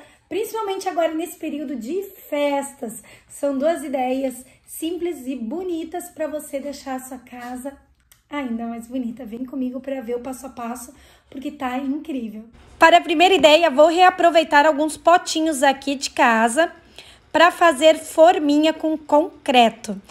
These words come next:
Vou usar o Concrete Design da Transfix Hobby Art, sempre misturando com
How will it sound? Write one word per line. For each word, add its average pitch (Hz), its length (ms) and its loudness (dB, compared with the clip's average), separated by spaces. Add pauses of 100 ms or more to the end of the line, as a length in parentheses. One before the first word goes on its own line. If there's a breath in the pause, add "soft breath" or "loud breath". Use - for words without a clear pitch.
(240 soft breath)
Vou 277 140 6
usar 277 180 2
o 262 60 2
Concrete 330 560 0
Design 233 400 -2
da 233 100 -4
Transfix 254 680 -6
Hobby 226 240 -2
Art, 262 320 4
sempre 349 520 0
misturando 311 720 0 (460 loud breath)
com 339 260 6